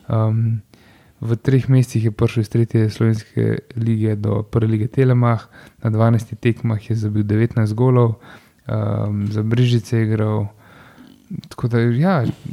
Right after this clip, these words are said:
mogoče pa še bo kaj iz njega, ne. Dvajset let je star, tako da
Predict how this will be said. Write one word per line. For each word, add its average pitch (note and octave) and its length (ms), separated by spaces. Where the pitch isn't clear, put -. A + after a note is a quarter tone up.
mogoče B2+ 440
pa C3+ 100
še B2 140
bo C3+ 160
kaj C3+ 200
iz A2+ 100
njega, A2+ 280
ne. A2+ 180
Dvajset A#2+ 360
let B2+ 180
je A#2+ 80
star, A2+ 440
tako - 260
da A2 260